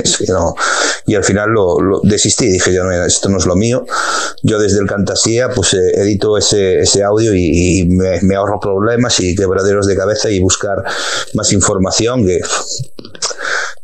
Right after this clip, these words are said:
y sí que es verdad que, ya te digo, el, lo que es el Adobe, pues muy bien para mí. O sea,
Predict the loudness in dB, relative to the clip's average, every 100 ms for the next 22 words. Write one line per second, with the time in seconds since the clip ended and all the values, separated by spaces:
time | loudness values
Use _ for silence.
0 | -8 -4 0 2 2 2 2 2 2 2
1 | 2 2 2 2 2 2 2 4 4 4
2 | 2 2 2 2 2 2 2 2 2 2
3 | 0 -2 -4 0 2 4 4 2 2 0
4 | 0 -2 -4 -8 -8 -8 -10 -10 -4 2